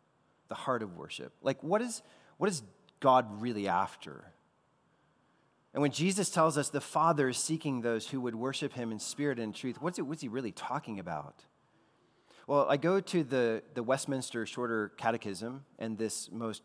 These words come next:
famous and first of questions, what is the chief end of man? In other words, what is the, the ultimate goal, the ultimate purpose of, and it's mankind or humankind?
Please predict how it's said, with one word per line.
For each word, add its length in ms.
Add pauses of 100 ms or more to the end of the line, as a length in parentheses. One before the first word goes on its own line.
(100)
famous 540
and 180
first 280
of 100
questions, 480
what 260
is 200
the 120
chief 440
end 260
of 100
man? 360 (520)
In 60
other 140
words, 180
what 180
is 200
the, 260 (300)
the 180
ultimate 800
goal, 580 (480)
the 160
ultimate 380
purpose 760
of, 480
and 140
it's 240 (440)
mankind 640
or 60
humankind? 800